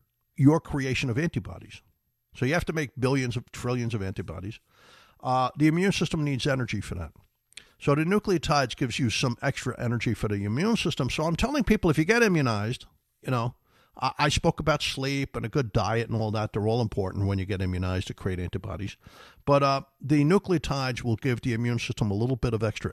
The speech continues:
energy, so it's more successful in having the energy to multiply the antibodies properly. Then I put bone powder on special,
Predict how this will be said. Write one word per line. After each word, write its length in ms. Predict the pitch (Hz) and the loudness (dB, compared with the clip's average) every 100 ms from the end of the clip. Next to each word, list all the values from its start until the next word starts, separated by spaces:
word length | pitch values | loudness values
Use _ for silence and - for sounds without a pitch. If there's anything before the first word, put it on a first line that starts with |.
| - | 0
energy, 480 | 226 220 135 139 | 2 2 2 0
so 200 | 120 127 | 0 0
it's 160 | 113 - | 0 0
more 180 | 120 120 | 0 0
successful 720 | - 107 - 101 - 101 101 | -2 -2 -2 -2 -2 -4 -2
in 80 | 98 | -2
having 280 | 104 101 98 | -2 -2 -2
the 140 | 101 | -2
energy 540 | 98 98 95 101 95 - - - _ - | -2 -2 -2 -2 -4 -6 -16 -20 _ -4
to 360 | - 107 101 95 _ _ - | 2 4 4 -2 _ _ 0
multiply 680 | 107 110 - 104 - 101 101 | 4 4 2 -2 -2 -2 -2
the 200 | 95 113 | -4 -4
antibodies 600 | 107 98 87 87 87 - | -4 -4 -6 -8 -8 -10
properly. 460 | - 73 - - - _ _ _ _ | -10 -12 -12 -18 -20 _ _ _ _
Then 240 | 110 165 240 | 0 2 2
I 100 | 277 | 0
put 300 | - 247 - | 0 -2 -4
bone 500 | 120 95 123 262 330 | -10 2 4 6 4
powder 380 | 247 196 127 101 | 4 2 0 -2
on 140 | 90 90 | -6 -8
special, 500 | - 92 - 139 | -8 -8 -6 -8